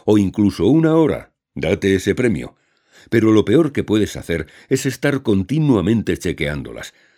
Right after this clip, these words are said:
Esto mata tu creatividad. Esto literalmente te vuelve tonto.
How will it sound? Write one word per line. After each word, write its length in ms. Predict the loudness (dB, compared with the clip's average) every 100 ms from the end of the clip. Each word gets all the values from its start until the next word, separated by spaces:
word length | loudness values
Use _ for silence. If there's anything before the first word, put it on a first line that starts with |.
| _ -4
Esto 340 | -4 0 0
mata 400 | 2 -2 -4 -6
tu 160 | -8 -6
creatividad. 720 | -6 -6 -6 -8 -6 -8 -10 _ _ _ -4
Esto 320 | -4 -2 -2
literalmente 840 | -2 -2 -4 0 2 4 2 2 0
te 120 | 0
vuelve 340 | 0 0 0 0
tonto. 380 | -2 -4 -10